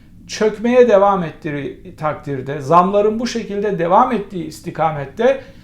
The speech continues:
A K P'nin oylarının daha da eriyeceğini söyleyebiliriz.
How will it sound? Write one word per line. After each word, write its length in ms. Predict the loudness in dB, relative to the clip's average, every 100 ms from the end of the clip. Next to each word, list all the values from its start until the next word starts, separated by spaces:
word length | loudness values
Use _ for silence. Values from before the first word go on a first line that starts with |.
| -20 -4
A 240 | 2 2 2
K 280 | -2 -2
P'nin 340 | -2 -2 -2 -4
oylarının 640 | 0 0 0 -2 -4 -2
daha 260 | 0 2 2
da 60 | 2
eriyeceğini 640 | 0 0 0 -2 -2 -2
söyleyebiliriz. 1000 | -2 0 2 0 0 -2 -6 -10 -18